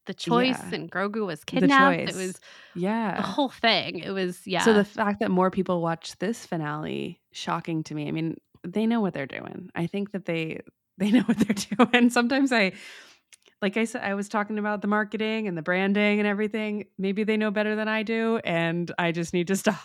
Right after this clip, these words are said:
Speaker 1: I
Speaker 2: I don't
Speaker 1: think
Speaker 2: know, 'cause
Speaker 1: in
Speaker 2: something's working.
Speaker 1: some cases that we know better
Speaker 2: Some
Speaker 1: than
Speaker 2: cases.
Speaker 1: them. I'll,
Speaker 2: Some,
Speaker 1: I'll,
Speaker 2: some
Speaker 1: I'll
Speaker 2: cases.
Speaker 1: give them some stuff. <laughs>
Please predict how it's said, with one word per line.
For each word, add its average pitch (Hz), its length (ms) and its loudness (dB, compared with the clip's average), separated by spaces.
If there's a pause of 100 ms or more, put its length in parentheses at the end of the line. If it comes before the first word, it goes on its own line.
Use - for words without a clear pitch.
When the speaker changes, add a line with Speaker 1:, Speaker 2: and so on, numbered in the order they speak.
Speaker 1:
I 403 1000 4
Speaker 2:
I 269 80 10
don't 370 200 6
Speaker 1:
think - 40 -2
Speaker 2:
know, 190 140 6
'cause 240 100 -4
Speaker 1:
in 233 60 -4
Speaker 2:
something's 240 400 0
working. 196 380 2
Speaker 1:
some 226 260 6
cases - 640 -4
that 175 160 -8
we 180 180 0
know 170 140 0
better - 160 -4
Speaker 2:
Some 214 160 6
Speaker 1:
than 214 140 0
Speaker 2:
cases. 202 120 -6
Speaker 1:
them. 220 280 -8 (540)
I'll, 311 100 4
Speaker 2:
Some, 190 160 2
Speaker 1:
I'll, 330 100 4
Speaker 2:
some 403 100 -2 (300)
Speaker 1:
I'll 381 120 -2
Speaker 2:
cases. 370 100 -10
Speaker 1:
give 247 260 0
them 185 520 -2 (680)
some 180 400 2
stuff. - 760 -8
<laughs> 659 160 -18